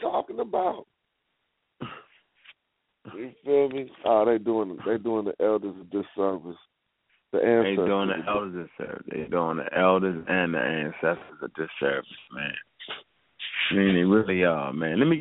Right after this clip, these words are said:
Speaker 2: get a shout out, man, to Feet on the Ground Radio, man. It's my man, Boone and Minkara, man.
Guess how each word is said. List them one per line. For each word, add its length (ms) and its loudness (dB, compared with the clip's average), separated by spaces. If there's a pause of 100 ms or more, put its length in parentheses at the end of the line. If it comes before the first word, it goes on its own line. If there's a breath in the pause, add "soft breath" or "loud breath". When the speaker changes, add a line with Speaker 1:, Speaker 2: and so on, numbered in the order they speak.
Speaker 2:
get 100 -14
a 100 -12
shout 220 2
out, 260 0
man, 340 -14
to 60 -16 (100)
Feet 140 -10
on 140 -10
the 80 -10
Ground 440 -6
Radio, 560 -8
man. 360 -12
It's 180 -20
my 140 -6
man, 320 -2 (140)
Boone 340 2
and 140 -18
Minkara, 720 -4 (140)
man. 320 -12